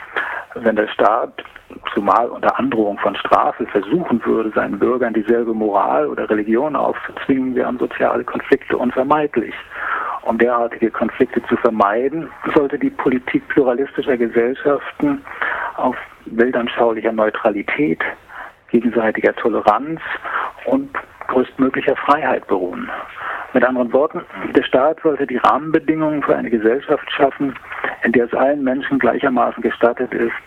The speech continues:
entsprechend ihren eigenen Vorstellungen zu leben und in der es niemandem erlaubt ist,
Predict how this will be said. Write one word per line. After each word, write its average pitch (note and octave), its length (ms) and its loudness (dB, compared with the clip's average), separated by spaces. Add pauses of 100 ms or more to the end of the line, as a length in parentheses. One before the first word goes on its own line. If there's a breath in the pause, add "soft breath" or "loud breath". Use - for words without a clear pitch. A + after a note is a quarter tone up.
(180)
entsprechend A#2+ 520 0
ihren A#2 160 2
eigenen A#2+ 340 0
Vorstellungen G#2 640 0
zu - 100 0
leben A2+ 420 2 (500 loud breath)
und C3 200 2
in B2+ 120 2
der A#2+ 160 2
es A2+ 60 -6
niemandem B2 520 0
erlaubt G2+ 480 0
ist, A#2 140 0